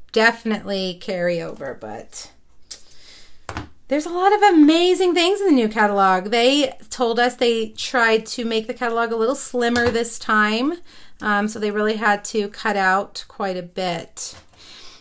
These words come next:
Um, by the way, you guys, you need to make sure that you look at the list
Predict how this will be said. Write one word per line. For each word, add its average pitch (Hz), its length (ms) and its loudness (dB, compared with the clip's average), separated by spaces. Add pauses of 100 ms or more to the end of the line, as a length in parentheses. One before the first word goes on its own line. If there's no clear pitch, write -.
(140)
Um, 240 500 4
by 254 280 4
the 277 80 2
way, 277 100 2
you 277 160 0
guys, 233 300 0
you 233 60 -2
need 240 200 0
to 277 80 -4
make 269 240 0
sure 220 680 0
that 208 160 -6
you 214 140 -4
look 208 260 -6
at 254 140 -6
the 233 140 -4
list 233 1200 -2